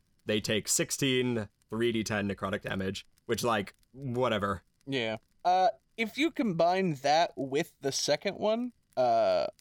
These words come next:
Speaker 2: which is monsters in the tomb have advantage on saving throws against being charmed or frightened and against features that turn undead, it sort of begins to feel like maybe the lair is in itself a negative energy zone.
Speaker 1: Yeah,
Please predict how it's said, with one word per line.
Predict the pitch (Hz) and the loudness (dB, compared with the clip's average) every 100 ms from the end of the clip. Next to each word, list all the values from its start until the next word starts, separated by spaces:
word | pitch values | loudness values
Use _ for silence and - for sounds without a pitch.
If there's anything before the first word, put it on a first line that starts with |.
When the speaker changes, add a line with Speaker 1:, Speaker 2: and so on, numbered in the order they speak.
| - | -8
Speaker 2:
which | 139 - | -6 -2
is | 135 123 | -4 -4
monsters | 135 139 151 - 139 | 0 0 0 -4 -2
in | 135 | -2
the | 131 | -4
tomb | 139 131 139 | -2 -2 0
have | 135 120 | -2 -2
advantage | 135 151 147 131 | -2 -2 -2 -6
on | 120 | -6
saving | 120 170 170 | -2 -2 -2
throws | 165 165 165 151 | -2 -2 -2 -2
against | 147 123 123 | -4 -6 -6
being | 120 113 | -8 -8
charmed | - 139 135 117 | -2 0 0 -4
or | |
frightened | 110 151 156 143 143 139 - | -2 -2 -2 -4 -8 -10 -8
and | 113 110 104 - | -8 -8 -10 -12
against | 110 117 - | -8 -8 -8
features | 131 - 117 | -10 -10 -10
that | 120 - | -8 -6
turn | 135 127 | -6 -4
undead, | 117 113 135 147 - _ | -4 -2 -4 -4 -14 _
it | 156 - | -6 -4
sort | - 208 226 | -2 0 2
of | 240 220 - 147 | 0 -4 -10 -6
begins | 160 156 175 160 | -2 0 -2 -2
to | 156 | -4
feel | - 156 147 | -2 0 2
like | 139 123 120 - - - _ _ | 2 2 0 -6 -16 -20 _ _
maybe | 147 156 151 151 143 | -2 0 2 2 2
the | 139 | 2
lair | 131 131 131 135 131 131 | 0 0 0 2 0 -2
is | - 135 127 - | -2 -2 -2 -6
in | 120 | -4
itself | 131 - - 123 117 - | -4 -6 -2 0 -2 -2
a | 120 | -4
negative | 113 107 117 123 120 | -2 -4 -4 -4 -4
energy | 104 107 131 143 156 | -4 -2 -4 -4 -4
zone. | 143 147 156 165 170 - _ | -2 -2 -2 -4 -8 -14 _
Speaker 1:
Yeah, | 233 233 160 107 101 | 0 2 2 2 -2